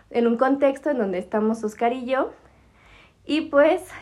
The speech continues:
es un contexto como muy bonito, en donde uno aprende a querer, y que el amor, y que el ser amigo, y que el no fallar, y todo eso. Entonces, eh, yo conocí a un chico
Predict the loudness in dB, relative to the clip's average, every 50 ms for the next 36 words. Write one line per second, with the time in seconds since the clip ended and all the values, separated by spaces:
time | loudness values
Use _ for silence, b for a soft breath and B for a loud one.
0 | B B -6 -4 0 0 2 2 2 2 2 2 0 0 0 0 -2 0 0 0
1 | 2 2 2 2 2 2 2 2 2 2 2 2 2 0 0 0 0 -2 0 -2
2 | -2 -2 0 0 0 2 2 2 0 0 0 0 0 2 2 0 0 -2 -4 -4
3 | -2 0 0 2 2 2 2 2 0 -2 -6 -6 -6 -4 -4 -4 -2 0 0 2
4 | 2 2 2 0 -2 -4 -6 -8 -8 -8 -8 -8 -6 -4 -4 -4 -4 -4 -4 -4
5 | -4 -4 -4 -4 -4 -6 -8 -8 -6 -8 -8 -8 -6 -4 -4 -2 0 0 0 0
6 | 0 -2 -4 -4 -6 -6 -8 -8 -8 -8 -10 -12 -14 _ _ _ B B B B
7 | B B B B B B B 2 4 4 2 4 2 2 2 2 0 2 4 4
8 | 4 4 2 -2 -8 -18 B B B B B 0 2 4 4 4 2 -2 -4 -4
9 | -6 -4 -2 -2 -2 -2 -2 -2 -2 -4 -4 -6 -6 -4 -4 -2 -2 -2 -2 -4
10 | -4 -6 -8 -12 -10 -8 -6 -6 -6 -6